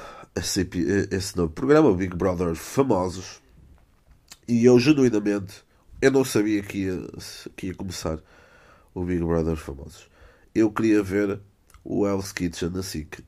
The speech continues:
Mas a sic e todo o grupo, eh, foi hackeado e não, não, eh, não tinha acesso ao site da sic,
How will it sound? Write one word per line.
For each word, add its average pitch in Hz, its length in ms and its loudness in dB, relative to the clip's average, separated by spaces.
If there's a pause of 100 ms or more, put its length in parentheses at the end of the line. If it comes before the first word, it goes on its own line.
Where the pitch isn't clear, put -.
Mas 165 340 4
a 160 80 2
sic 120 400 -6 (800)
e - 60 -10
todo 104 260 2
o 101 60 0
grupo, 95 480 -2 (1080)
eh, 87 580 -2
foi 101 600 4
hackeado 92 840 0 (120)
e 98 120 -2
não, 92 600 -2 (1120)
não, 92 580 -2
eh, 78 40 -8 (880)
não 107 120 -4
tinha 107 200 -2
acesso 107 420 -2
ao 117 120 2
site 113 440 0
da 90 120 -6
sic, - 340 -10